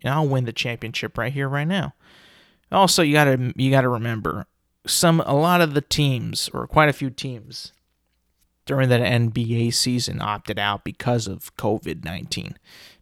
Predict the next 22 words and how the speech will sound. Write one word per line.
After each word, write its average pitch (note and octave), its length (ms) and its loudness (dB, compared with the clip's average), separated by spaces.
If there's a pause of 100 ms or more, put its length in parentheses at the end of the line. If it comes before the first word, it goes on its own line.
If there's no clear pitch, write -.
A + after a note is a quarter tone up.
(140)
Bitches, C3 600 2 (120)
but D3 380 2 (100)
that's - 200 -8
what B2+ 100 -4
happened. - 460 -4 (720)
And, G#2+ 460 0 (480)
you A#3+ 80 -4
know, A#3 60 4
if G#3 100 0
the E3 80 4
Warriors G3 640 4
were F3+ 180 2
in, F3 320 4 (160)
maybe C#3+ 560 2
they C#3 160 4
would C3 220 2
have B2+ 240 0
been C3 220 0
like, A2 360 -4
"Uh-uh, C3 500 -6 (840)
we're D3+ 200 -2
gonna, C3 300 -4